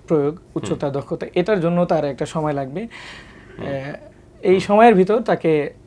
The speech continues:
Speaker 1: আঠাশ বা ত্রিশের ভিতর তাকে শেষ করতে হবে।
Speaker 2: হুম।
Speaker 1: এখন আমি এই শিক্ষার্থীদের জন্য বলতে চাই যে শিক্ষার্থীরা যখন পড়াশোনা করবে, পরীক্ষার ক্ষেত্রে আমি তাদের গুরুত্বপূর্ণ নির্দেশনা হিসেবে বলবো যে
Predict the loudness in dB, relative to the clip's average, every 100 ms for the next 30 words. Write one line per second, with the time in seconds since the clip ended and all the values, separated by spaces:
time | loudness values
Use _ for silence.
0 | -20 -4 -2 0 -2 -2 -4 -2 -2 -4
1 | -4 -4 -4 -6 -8 -10 -12 -14 -16 -20
2 | -20 -20 -20 -20 -20 -16 -14 -14 -16 -20
3 | -20 -20 -20 -20 -20 -20 -20 -20 -20 -20
4 | -20 -8 -2 2 2 0 -2 0 0 0
5 | -2 0 4 4 4 2 -2 -4 -2 0
6 | 0 -2 -4 -6 -6 -8 -10 -10 -8 -4
7 | -4 -6 -10 -8 -4 -4 -6 -8 -6 -6
8 | -2 -2 -2 -4 -6 -8 -18 -20 -6 -4
9 | 0 0 -2 -6 -10 -12 -10 -8 -6 -6
10 | -2 0 0 -2 -2 -4 -2 -4 -2 -2
11 | 0 0 0 -4 -6 -4 -2